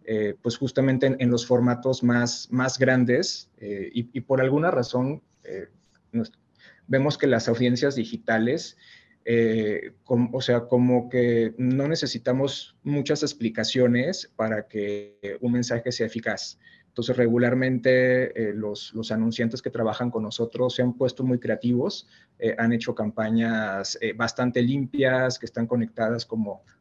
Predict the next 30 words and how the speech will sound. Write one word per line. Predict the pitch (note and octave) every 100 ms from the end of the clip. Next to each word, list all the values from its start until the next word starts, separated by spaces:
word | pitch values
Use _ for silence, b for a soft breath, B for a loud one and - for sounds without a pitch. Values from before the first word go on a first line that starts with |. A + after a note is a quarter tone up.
| _
como | A2+ A2+
una | A2+
estrategia, | A2+ A2+ G#2 A#2 A2+ A#2+ A2+ G#2+ G2 F2
eh, | G#2 F#2+
un | A2+ A2+
poco | A2+ A#2+
más, | A2+ A2 G#2+ - - b b b
eh, | G#2+ G#2
trescientos | B2+ A#2+ C#3
sesenta, | - D3 A#2+ B2 E3 b b b _
y, | B2+ B2 A#2+ A#2 A2+ A2 A2 A2 A2 C2+ -
y, | C3 - C3
y, |
pues, | - C3 B2 -
vemos | C#3 C#3 D3 D3
que | D3
esto | C3 - C3+
ha |
gustado | B2+ C3 - A#2+ B2
mucho, | B2 A#2+ - B2+ B2 A#2 G#2 -
eh, | G#2+ - _ -
pues, | A2 G#2+
a, | A2
a | A#2
los | A2+ A#2+
usuarios | A#2+ B2+ B2
en | A#2+
general. | G#2+ G2+ G2 - _ b b b b
Entonces, | - A#2 A#2 B2 B2 B2 B2+ B2 - A2
eh, | G#2+ G#2+ G#2 F#2+